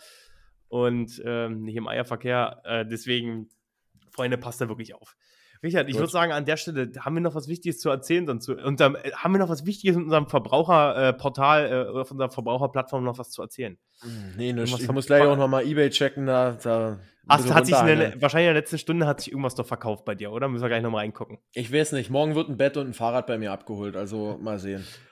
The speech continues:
Speaker 1: Auch
Speaker 2: Aber
Speaker 1: für einen
Speaker 2: natürlich,
Speaker 1: guten Preis.
Speaker 2: natürlich alles unbenutzt. Ich hab immer
Speaker 1: Alles unbenutzt.
Speaker 2: ich hab immer ein nagelneues Bett bei mir zu stehen.
Speaker 1: <laughs> Und die Matratze, die kriegst du auch noch los. <laughs> Die, die
Speaker 2: Die
Speaker 1: ist
Speaker 2: ist
Speaker 1: nicht
Speaker 2: auch noch,
Speaker 1: durchgesessen.
Speaker 2: äh, nee,
Speaker 1: Frisch
Speaker 2: ach,
Speaker 1: und intakt.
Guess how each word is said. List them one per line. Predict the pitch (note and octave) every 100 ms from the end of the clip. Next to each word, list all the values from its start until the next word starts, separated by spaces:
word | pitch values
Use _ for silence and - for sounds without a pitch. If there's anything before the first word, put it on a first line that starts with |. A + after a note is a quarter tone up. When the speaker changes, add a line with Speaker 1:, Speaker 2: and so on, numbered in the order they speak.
| -
Speaker 1:
Auch | - B2+
Speaker 2:
Aber |
Speaker 1:
für | C#3+
einen | D3+
Speaker 2:
natürlich, | D3 F3+ F3 E3
Speaker 1:
guten | -
Preis. | C3+ C3
Speaker 2:
natürlich | D#3 F3 D#3+ D#3
alles | D3 C#3+
unbenutzt. | D3 D#3 C3+ B2+ - B2+
Ich | B2+
hab | B2+
immer | B2
Speaker 1:
Alles | F3 C3 C#4+ -
unbenutzt. | C#4 - C4 E4 - - E4+
Speaker 2:
ich | A3 E3
hab | D#3
immer | D#3+ E3 D#3
ein | D3+
nagelneues | C#3+ C#3+ D#3 D3 C#3 C3+
Bett | C#3+ C#3+
bei | C3+
mir | B2+
zu | B2+ A#2
stehen. | - A#2+ A#2 G#2+ - -
Speaker 1:
<laughs> | D4+ D4+ C4 - E4+ C#4 A#3+ - C#4 -
Und | E3+
die | F3+
Matratze, | E3 D#3 C#3 D#3+ A#3 A3 A#3+ G#3+
die | D3+
kriegst | D3 D3+
du | D3
auch | C3+
noch | D3 B2+
los. | A#2 A#2
<laughs> | C#3+ -
Die, | G3
die | - F#3
Speaker 2:
Die | F#3+ F3+
Speaker 1:
ist | F3
Speaker 2:
ist |
Speaker 1:
nicht | F#3
Speaker 2:
auch | D3+
noch, | E3+ D#3+ D3+
Speaker 1:
durchgesessen. | D3 D#3 D#3 D#3 D3+ D3 C#3
Speaker 2:
äh, | B2+
nee, | B2+ C3+
Speaker 1:
Frisch | F#3+
Speaker 2:
ach, | B2+
Speaker 1:
und | D#3+
intakt. | E3+ D3 D#3+ D#3+ -